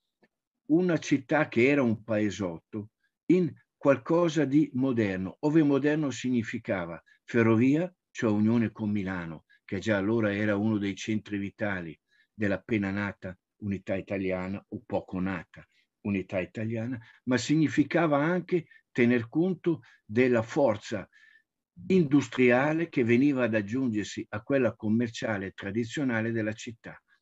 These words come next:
cioè alle nuove figure sociali, che necessa-, necessitavano di aiuto.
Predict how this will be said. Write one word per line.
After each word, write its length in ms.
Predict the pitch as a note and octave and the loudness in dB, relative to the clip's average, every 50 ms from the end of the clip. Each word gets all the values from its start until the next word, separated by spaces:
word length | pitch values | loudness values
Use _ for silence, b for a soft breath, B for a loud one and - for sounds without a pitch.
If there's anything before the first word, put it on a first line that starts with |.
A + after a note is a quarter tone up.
| _ _ _ _ - | _ _ _ _ -8
cioè 360 | - - B2 C3+ D3 F3 E3+ b b b b _ - | -2 0 2 2 2 0 -2 b b b b _ -2
alle 220 | - B2+ B2+ B2+ | 0 4 4 6
nuove 420 | A#2+ B2 B2+ C#3+ C#3+ C#3+ D3+ D#3 C#3+ | 6 6 4 4 2 2 2 0 -2
figure 460 | - - C3+ A#2 B2+ C3+ C3+ C3 C3 | 0 -2 -6 -4 -4 -4 -4 -4 -4
sociali, 600 | - - C#3 - - G#2+ F#2 D#2+ D#2 D#2 D#2 - b b b b b b - - | -4 -6 -10 -10 -10 -12 -12 -12 -12 -16 -18 -20 b b b b b b -2 0
che 60 | C#3 | 2
necessa-, 600 | C#3 C#3+ C#3+ - D#3 C3 - - D#3+ C#3+ C#3+ - - | 4 2 2 0 -4 -4 -2 -2 -2 -2 -2 -4 -4
necessitavano 1040 | - C3 C#3+ D3 - - E3 C#3+ - - E3+ D#3+ D#3+ - C3+ B2+ C3 C#3+ C#3+ C#3+ | -2 0 2 2 0 0 -2 -4 -2 0 -2 -2 0 0 -2 -2 -2 -2 -2 -2
di 180 | C3+ C3 C3+ C3 | -2 -2 -2 0
aiuto. 560 | B2+ B2 A#2+ G2+ F2+ E2+ E2+ _ - E2+ - | 0 0 0 -2 -2 -6 -10 _ -18 -20 -20